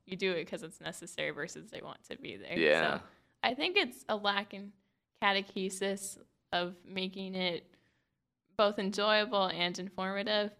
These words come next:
Speaker 2: Mm-hmm.
Speaker 1: um, because that's really, high schoolers <laughs> need something that's very, very engaging, and not
Speaker 2: Yeah.
Speaker 1: all of the faith is highly engaging unless you make it to be. So it really comes down to how it's being taught,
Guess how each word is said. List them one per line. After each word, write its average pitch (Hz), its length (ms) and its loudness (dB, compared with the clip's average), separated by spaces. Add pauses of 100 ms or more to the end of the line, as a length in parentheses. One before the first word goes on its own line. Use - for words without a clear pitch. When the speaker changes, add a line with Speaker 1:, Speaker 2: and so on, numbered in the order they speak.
(100)
Speaker 2:
Mm-hmm. - 380 -2
Speaker 1:
um, 185 420 2
because 208 380 -2
that's 190 200 -4
really, 185 480 0
high 208 120 2
schoolers 233 420 4
<laughs> 233 60 2
need 214 100 0
something 202 260 -2
that's 202 140 -4
very, 160 320 2
very 160 300 0
engaging, 165 760 0
and 190 160 4
not 214 200 8
Speaker 2:
Yeah. 180 40 4
Speaker 1:
all 196 200 6
of 220 100 -4
the 196 120 0
faith 185 340 -2
is 190 160 -4
highly 180 300 2
engaging 269 380 0
unless 185 300 -2
you 208 80 -6
make 226 240 -4
it - 140 -8
to - 100 -12
be. 185 160 -4
So 214 160 -4
it 220 60 0
really 240 240 2
comes 196 320 -6
down 180 240 2
to 190 100 -10
how 180 220 2
it's - 180 -8
being - 300 -10
taught, - 360 -4